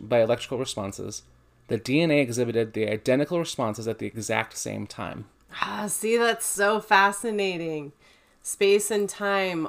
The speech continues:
Speaker 2: are an illusion.
Speaker 1: But what connects them?
Speaker 2: Quantum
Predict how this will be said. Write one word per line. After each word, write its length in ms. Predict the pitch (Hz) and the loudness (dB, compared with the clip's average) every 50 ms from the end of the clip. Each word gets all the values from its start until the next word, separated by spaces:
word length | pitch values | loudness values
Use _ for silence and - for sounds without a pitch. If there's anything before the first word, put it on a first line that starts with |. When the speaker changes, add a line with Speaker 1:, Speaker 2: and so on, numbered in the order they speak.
| - | -4
Speaker 2:
are 500 | - 170 165 165 165 170 170 170 170 170 | -4 -4 -2 0 0 0 0 -2 -2 -4
an 200 | - - 160 165 | -6 -6 -6 -6
illusion. 1120 | 160 160 156 156 165 180 175 180 185 190 170 170 175 165 151 147 143 143 139 135 139 147 - _ _ _ - | -6 -6 -6 -6 -6 -6 -6 -6 -6 -6 -6 -6 -6 -6 -6 -6 -6 -8 -8 -10 -10 -12 -16 _ _ _ -2
Speaker 1:
But 120 | 160 143 | 0 2
what 180 | 151 175 156 - | 2 2 0 0
connects 400 | - 170 175 185 202 - - - | -4 -6 -6 -6 -8 -8 -12 -10
them? 300 | - 120 113 113 107 - - _ _ _ _ _ _ _ _ _ _ _ _ _ _ _ _ _ _ _ _ _ _ _ _ _ _ _ _ _ _ - | -8 -8 -8 -8 -10 -14 -20 _ _ _ _ _ _ _ _ _ _ _ _ _ _ _ _ _ _ _ _ _ _ _ _ _ _ _ _ _ _ -16
Speaker 2:
Quantum 640 | - - 156 165 180 185 208 208 220 214 214 208 | -10 -8 -6 -6 -6 -4 -4 -4 -2 -2 -4 -4